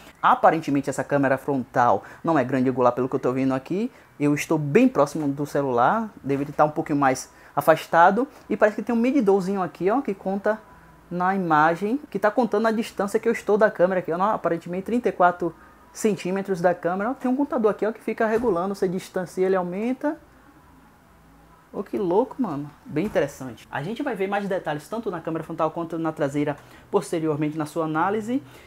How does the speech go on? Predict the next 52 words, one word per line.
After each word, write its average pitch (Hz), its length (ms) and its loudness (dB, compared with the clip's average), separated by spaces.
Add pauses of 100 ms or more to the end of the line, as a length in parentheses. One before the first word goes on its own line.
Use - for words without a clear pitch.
(120)
E 220 320 -4
deixa 190 260 0
eu 196 60 -2
ver, 185 260 0
provavelmente, 185 760 -2
o, 214 200 -2
a 190 60 2
versão 165 260 -4
do 165 80 -6
Android 156 280 -6
que - 80 -10
roda 143 220 -4
sobre 160 240 -6
ele 185 540 -4
é 180 360 0
o 196 200 -4
Android 160 580 -2
seis 139 260 -6
ponto 170 300 -8
zero 160 320 -2 (320)
com 175 80 0
a 170 60 -2
M 196 80 -6
I 220 40 -4
U 170 140 0
I 160 260 0
oito, 180 380 2 (240)
que - 80 -6
eu 143 80 0
já 156 100 0
falei 160 340 -2
anteriormente. 175 580 -4
Então 214 120 -2
essa 262 200 -2
versão 208 240 -2
aqui 196 100 -6
do 185 100 -4
Xiaomi 208 400 -2
Redmi 170 480 -2
Note 165 380 0
quatro 185 480 2 (300)
é 156 60 8
a - 20 10
versão 196 240 -6
com 202 160 -2
sessenta 190 560 -4
e 285 80 -2
quatro 185 360 -4
gigabytes 180 360 -4
de 190 60 -6
armazenamento 180 500 -6
interno. 135 420 -6